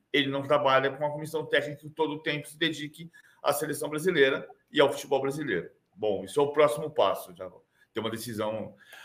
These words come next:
O, a Espanha discutiu ontem, o Thiago Arantes esteve aqui com a gente, nosso correspondente lá na, na, na Espanha,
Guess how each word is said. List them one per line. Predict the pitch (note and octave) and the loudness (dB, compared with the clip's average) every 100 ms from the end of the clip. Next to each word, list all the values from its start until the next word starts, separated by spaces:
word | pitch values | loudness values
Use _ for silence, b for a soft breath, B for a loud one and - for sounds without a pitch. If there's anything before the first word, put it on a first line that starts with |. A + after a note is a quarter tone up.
| B B - | B B 6
O, | F#3 G3+ - - | 10 10 8 4
a | F3+ | 6
Espanha | F#3 - A#3+ B3 | 6 6 6 6
discutiu | - D#3 C#3 D3 | 2 -4 -4 2
ontem, | D#3+ D3+ D3+ | 4 4 0
o | |
Thiago | B2+ D3+ C#3+ | 2 4 6
Arantes | D3 D#3 | 4 2
esteve | - C3+ | -2 0
aqui | B2 B2+ | -2 -2
com | A#2 | -2
a | |
gente, | G#2+ A2+ A2 A2 - G#2+ | 0 -2 -6 -12 -14 -4
nosso | A#2 A#2+ - G#2 | 2 2 0 -10
correspondente | - A2+ A2+ A2 G#2 G2 - G#2 - | -8 -6 -4 -4 -4 -4 -8 -12 -2
lá | G#2+ G#2 G2 | 2 2 2
na, | F2+ F2 - G2 | -4 -6 -10 -18
na, | G2+ - | -12 -6
na | |
Espanha, | F#2+ - C3 A#2+ E2+ | -6 0 2 2 0